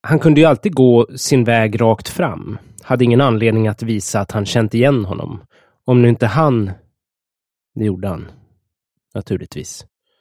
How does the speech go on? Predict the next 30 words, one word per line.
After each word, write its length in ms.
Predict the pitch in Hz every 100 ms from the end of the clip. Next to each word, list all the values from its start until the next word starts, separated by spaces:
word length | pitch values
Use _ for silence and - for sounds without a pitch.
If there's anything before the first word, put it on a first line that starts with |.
| _ _ _ -
Naturligtvis 680 | 135 - 151 104 110 -
hade 180 | 120 117
han 300 | 110 127 92
känt 280 | 92 104 95
igen 180 | 95 92
honom 380 | 113 95 113 110
också. 340 | - - - _ _ _ _ _ _ _ _ _ _
Två 400 | - 147 147 143
olika 400 | 135 107 117 120
världar 380 | 120 117 98 117
gör 280 | 113 139 123
alltid 320 | - - -
det. 200 | - - _ _ _ _ _ _ _ _ _
Det 60 | 113
var 80 | 110
så 200 | - 107
det 80 |
kändes. 600 | 101 110 98 - - - _ _ _ _ _ _ -
Två 440 | - 120 110 104 - -
olika 380 | 110 95 90 98
världar. 520 | 101 92 101 95 - _ _ _ _ _ _ _ _ _ - _
Han 220 | - 127
gick 140 | 127 117
över 220 | 131 131
gatan 560 | 127 113 - - 107 101
och 160 | 104
kom 180 | - 123
fram 260 | - 123 117
till 160 | -
honom. 240 | - -